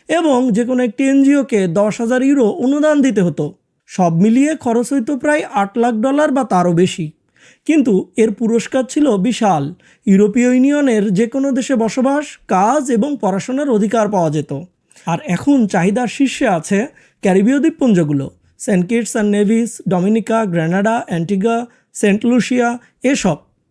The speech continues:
এসব দেশের পাসপোর্ট পাওয়া যায় দ্রুত এবং তুলনামূলকভাবে সস্তা। সেন্ট কিটস অ্যান্ড নেভিস এই শিল্পের জন্মদাতা। আড়াই লক্ষ ডলার ইনভেস্ট করলেই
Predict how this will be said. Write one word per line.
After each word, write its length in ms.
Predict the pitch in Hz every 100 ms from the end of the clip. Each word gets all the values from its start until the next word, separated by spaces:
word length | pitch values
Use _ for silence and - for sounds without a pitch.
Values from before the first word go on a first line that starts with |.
| _ - - -
এসব 280 | - 269 320 311
দেশের 300 | 302 - 247
পাসপোর্ট 460 | - 226 - 269 233
পাওয়া 220 | 247 220
যায় 260 | 220 226 175
দ্রুত 320 | 160 180 202 247 269
এবং 140 | 220 247
তুলনামূলকভাবে 880 | 254 226 214 214 208 214 190 226 269
সস্তা। 500 | - 226 185 - 170 151 _ _ _
সেন্ট 260 | - 202 185
কিটস 260 | 277 320 -
অ্যান্ড 160 | 254 208
নেভিস 380 | 254 247 202 220 -
এই 160 | - 208
শিল্পের 420 | - 226 226 294
জন্মদাতা। 600 | 294 302 294 233 170 147 139 - _ - _
আড়াই 320 | 170 180 214
লক্ষ 260 | 214 214 - 226
ডলার 340 | 214 220 220
ইনভেস্ট 380 | 226 226 262 -
করলেই 440 | - 302 302 208